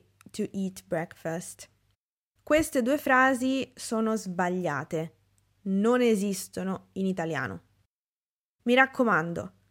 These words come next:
memorizzate la collocazione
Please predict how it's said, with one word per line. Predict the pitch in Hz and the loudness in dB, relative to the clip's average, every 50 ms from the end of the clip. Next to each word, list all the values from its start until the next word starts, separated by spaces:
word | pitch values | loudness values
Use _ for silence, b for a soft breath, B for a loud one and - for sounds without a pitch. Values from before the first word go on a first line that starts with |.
| _ _ | _ _
memorizzate | - 202 190 190 196 190 190 196 202 185 175 185 220 226 214 190 185 175 - 180 | -6 -4 -2 0 2 2 2 0 -2 -4 -4 0 2 4 4 4 2 0 -4 -6
la | 180 175 175 | -6 -6 -8
collocazione | - - 208 190 185 180 190 - 233 233 233 - - - - 302 311 320 311 320 320 | -6 -4 -2 -2 0 -2 -2 -2 -6 -6 -6 -8 -10 -6 -4 -4 -2 -2 -2 -4 -4